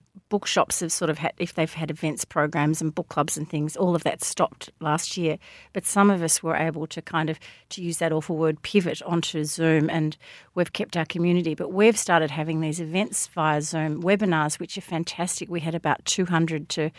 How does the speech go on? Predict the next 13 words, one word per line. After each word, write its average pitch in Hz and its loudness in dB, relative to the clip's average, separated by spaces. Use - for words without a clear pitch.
Jane 151 0
Harper 175 2
back, 170 0
uh, 175 -4
in 175 -8
November, 196 0
I 175 2
think 185 -2
it 180 -8
was. 180 -2
And 180 4
next 214 4
week 151 -2